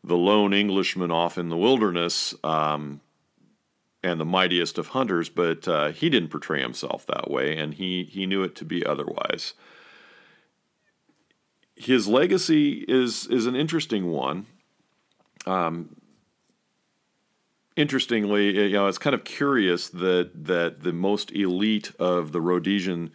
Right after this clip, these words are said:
special operations forces that, that fought in the Rhodesian Bush War in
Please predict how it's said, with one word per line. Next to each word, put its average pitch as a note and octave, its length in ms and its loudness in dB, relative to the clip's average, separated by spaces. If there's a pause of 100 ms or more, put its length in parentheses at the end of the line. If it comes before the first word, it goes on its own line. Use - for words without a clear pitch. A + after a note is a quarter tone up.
(840)
special A2 480 2
operations F#2 720 2
forces E2 560 -2
that, - 280 -2
that - 160 -2
fought F#2 440 0
in E2+ 220 -4
the D#2+ 80 -6
Rhodesian D#2+ 480 -2
Bush F2 280 -4
War D#2 360 0
in D2+ 420 -6